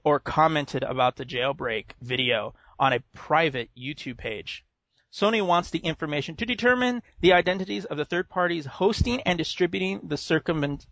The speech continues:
um, circumvention devices. Um, so Sony can send them a D M C A order, which is usually a cease and desist order, and remove the material, and if necessary, seek appropriate relief from this court, meaning money.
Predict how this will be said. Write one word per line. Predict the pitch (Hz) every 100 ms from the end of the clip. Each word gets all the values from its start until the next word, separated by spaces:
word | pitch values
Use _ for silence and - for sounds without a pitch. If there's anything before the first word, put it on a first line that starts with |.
| -
um, | 131 123 - _ _ _ _
circumvention | - 190 170 143 147 160 156
devices. | 131 117 113 - - - - _ _ - - - _
Um, | 127 120
so | 127 156
Sony | - 160 160
can | 165 147
send | - 170 180
them | 156 151 -
a | 135 127 123 120
D | 120 143 156
M | 139
C | 123 - 139
A | 156 151 131 -
order, | 120 117 127 - -
which | 139 190
is | 135
usually | 139 139 139 120
a |
cease | - 127
and | 127
desist | 113 - 131 -
order, | 110 113 - - - -
and | 139
remove | 135 147 156
the | 151
material, | 135 120 - 160 151 120 123 -
and | 131 131 -
if | 208 -
necessary, | 226 254 214 - 151 139
seek | - 185 - 151
appropriate | - - 180 180 190 -
relief | 151 151 143 147 -
from | 143 135
this | 131 -
court, | - 135 -
meaning | 143 139 139 127
money. | 127 127 110 -